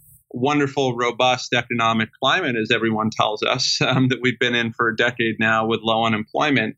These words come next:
Yet we still have this massive portion of the population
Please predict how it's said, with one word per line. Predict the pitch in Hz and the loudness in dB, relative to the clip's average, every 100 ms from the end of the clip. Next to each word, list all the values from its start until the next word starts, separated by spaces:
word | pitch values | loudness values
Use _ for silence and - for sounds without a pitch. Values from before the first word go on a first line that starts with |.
| _ | _
Yet | - 123 117 | 0 0 0
we | 131 | -2
still | 120 - 139 127 | -4 -2 0 0
have | 127 120 117 - | 0 0 -2 -4
this | 110 110 | -6 -2
massive | 113 110 113 - 110 - | 0 0 0 -2 -2 -2
portion | 117 - 113 | -2 0 0
of | |
the | 107 | -2
population | - 113 113 110 123 - 120 107 107 | 0 -2 -2 -2 0 0 -2 -2 -2